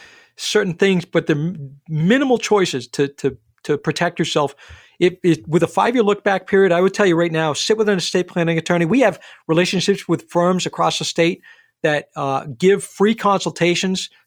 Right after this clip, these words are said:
complimentary consultations for people that, that are clients of ours. So if you wanna come in and talk to us about your estate plan concerns, we will give you that referral, and you're not gonna get charged for that meeting.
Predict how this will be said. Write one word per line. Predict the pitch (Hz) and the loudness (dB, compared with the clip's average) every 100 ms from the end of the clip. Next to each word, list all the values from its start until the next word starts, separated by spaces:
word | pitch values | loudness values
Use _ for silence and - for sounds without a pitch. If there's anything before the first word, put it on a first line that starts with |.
| - | -2
complimentary | 214 226 220 202 117 - | 0 2 2 0 -2 -8
consultations | - 190 214 214 190 175 175 | -2 0 0 0 0 -2 -4
for | 165 | -6
people | 147 196 208 208 196 - _ _ - | -6 -4 -2 -2 -2 -4 _ _ 0
that, | 160 - - 160 | 0 -2 -20 -4
that | 156 156 | 0 0
are | |
clients | 139 175 190 185 | 0 -2 0 -2
of | 175 | 0
ours. | 180 185 - _ _ | 0 0 -4 _ _
So | - | -6
if | 147 | -4
you | 185 | 0
wanna | 233 247 | 0 0
come | 220 202 | 0 2
in | 196 190 185 | 2 2 -2
and | 151 | -8
talk | - 170 175 | -2 -2 0
to | 196 | 0
us | 185 - | 0 0
about | 156 143 185 | 0 0 0
your | 156 160 | 0 0
estate | - 180 180 - | 0 -2 -2 -2
plan | 180 175 170 | 0 0 -4
concerns, | - 147 - 160 170 180 - - _ - | -8 -6 -2 0 0 -4 -12 -20 _ -2
we | 180 | 0
will | 233 | 2
give | 190 220 | 0 2
you | 214 | 2
that | 202 | 2
referral, | 175 - 208 143 - - | 0 0 0 -2 -8 -8
and | 139 | -2
you're | 165 | 0
not | 185 185 | 0 0
gonna | 180 | -2
get | 156 - | -2 -2
charged | 160 156 | -2 -2
for | 143 | -6
that | 127 | -8
meeting. | 123 117 | -8 -10